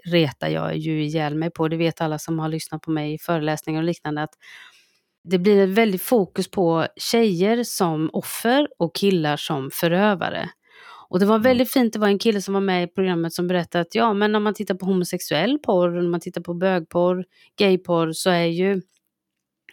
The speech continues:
Speaker 1: det är många yngre killar som också blir skadade där,
Speaker 2: Mm.
Speaker 1: som också blir liksom, verkar bli illa behandlade. Så,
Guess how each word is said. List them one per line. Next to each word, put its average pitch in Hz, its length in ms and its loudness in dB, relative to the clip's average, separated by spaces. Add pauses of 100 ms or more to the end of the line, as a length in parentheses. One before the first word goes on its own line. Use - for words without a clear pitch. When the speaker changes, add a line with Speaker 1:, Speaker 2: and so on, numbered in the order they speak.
(240)
Speaker 1:
det 180 100 2
är 202 40 4
många 208 400 6
yngre 185 300 4
killar 175 320 2
som 170 200 0
också - 220 -8
blir 277 120 2
skadade 160 640 0
där, - 300 -4 (360)
Speaker 2:
Mm. 190 120 -4
Speaker 1:
som 180 200 0
också 156 260 -4
blir 226 220 2
liksom, 170 440 -2
verkar 170 380 0
bli 156 340 0 (460)
illa 147 400 4
behandlade. 139 720 -4
Så, - 300 0